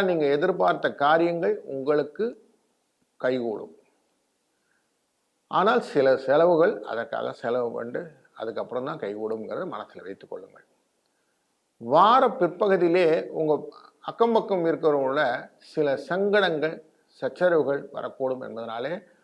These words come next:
கொஞ்சம் அனுசரிச்சு எச்சரிக்கையா இருந்து விடுங்கள். ஆபீஸ்க்கு போற அன்பர்கள் சபார்டினேட்ஸ் கிட்ட கொஞ்சம் அனுசரணையா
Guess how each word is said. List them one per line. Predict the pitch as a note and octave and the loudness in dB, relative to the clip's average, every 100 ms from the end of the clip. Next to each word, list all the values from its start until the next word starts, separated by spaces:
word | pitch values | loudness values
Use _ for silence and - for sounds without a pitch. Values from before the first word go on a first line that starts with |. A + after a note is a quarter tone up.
| _ _ - | _ _ 0
கொஞ்சம் | E3 F3+ F#3+ F#3+ - - - D3+ | 2 4 0 0 -8 -16 -8 -2
அனுசரிச்சு | G3 G3+ F3 - D3+ D3+ - - A#2+ | 0 2 -2 -4 -6 -6 -10 -10 -8
எச்சரிக்கையா | - C#3+ - B2 A#2+ - | -4 -4 -4 -8 -8 -10
இருந்து | B2 A#2 | -10 -6
விடுங்கள். | G2+ - - - _ _ _ _ _ _ _ _ _ _ _ - | -6 -8 -18 -20 _ _ _ _ _ _ _ _ _ _ _ 6
ஆபீஸ்க்கு | G3 B3 C4 B3+ - F#3+ | 8 8 6 0 -2 -2
போற | F3 E3+ D#3+ D#3 D#3 - _ _ _ _ _ - | 4 6 8 6 2 -12 _ _ _ _ _ -12
அன்பர்கள் | B2 C#3 D#3 F#3+ F3 - - - _ _ _ _ _ _ - | -6 4 6 6 2 -4 -10 -20 _ _ _ _ _ _ 6
சபார்டினேட்ஸ் | G3 G#3+ C#4+ B3+ A3+ G#3 - | 8 10 8 8 4 0 -2
கிட்ட | D3 F3 D#3+ | -2 -2 -2
கொஞ்சம் | C#3 C#3 D3 A#2 C3 - B2+ | -4 0 0 0 -4 -8 -4
அனுசரணையா | D#3+ D#3+ C#3+ C3 | -4 0 0 0